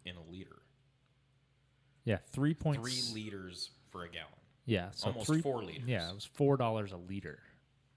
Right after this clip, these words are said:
Speaker 1: So it's twelve dollars a gallon.
Speaker 2: <laughs> Yeah.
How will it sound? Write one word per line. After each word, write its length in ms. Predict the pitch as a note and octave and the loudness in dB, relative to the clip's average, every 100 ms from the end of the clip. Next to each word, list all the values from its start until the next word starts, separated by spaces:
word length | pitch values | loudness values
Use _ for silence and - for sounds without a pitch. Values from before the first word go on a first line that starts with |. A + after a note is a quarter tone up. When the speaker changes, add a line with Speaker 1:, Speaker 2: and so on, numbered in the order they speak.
| _ _ _ _ - - - - - | _ _ _ _ -12 -12 -16 -20 -10
Speaker 1:
So 120 | D3+ | -8
it's 80 | A2+ | -4
twelve 260 | D#3+ D#3 | 0 0
dollars 300 | D#3 D3+ C#3 | 2 2 2
a 40 | B2 | 0
gallon. 260 | A#2+ A2 - | -2 -2 -2
Speaker 2:
<laughs> 140 | D4 - - - - - - - - | -4 -6 -12 -8 -8 -8 -14 -18 -4
Yeah. 60 | A3+ | -2